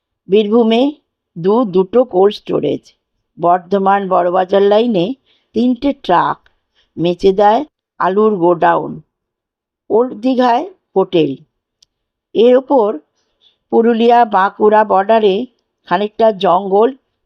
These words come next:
ইজারা নেওয়ার কথা প্রায় ফাইনাল। কেন্দু পাতার ব্যবসা হবে, এই ব্যবসায় বিরাট লাভ। সব মিলিয়ে ধুন্ধুমার কাণ্ড। লোকে বলে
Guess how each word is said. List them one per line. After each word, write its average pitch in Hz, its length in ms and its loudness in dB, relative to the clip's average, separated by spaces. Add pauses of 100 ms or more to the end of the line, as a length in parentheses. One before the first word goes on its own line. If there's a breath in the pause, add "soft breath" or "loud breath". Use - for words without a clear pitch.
(120)
ইজারা 208 440 0
নেওয়ার 240 380 2
কথা 226 300 -2
প্রায় 226 440 -2
ফাইনাল। 147 560 -8 (1120)
কেন্দু 240 380 2
পাতার 233 380 0
ব্যবসা 226 440 0
হবে, 214 320 0 (480)
এই 196 200 2
ব্যবসায় 233 580 0 (380)
বিরাট 233 640 0
লাভ। 156 360 -2 (880)
সব 220 360 0
মিলিয়ে 233 520 0 (200)
ধুন্ধুমার 269 600 0
কাণ্ড। 156 580 -6 (640)
লোকে 185 340 2
বলে 196 500 0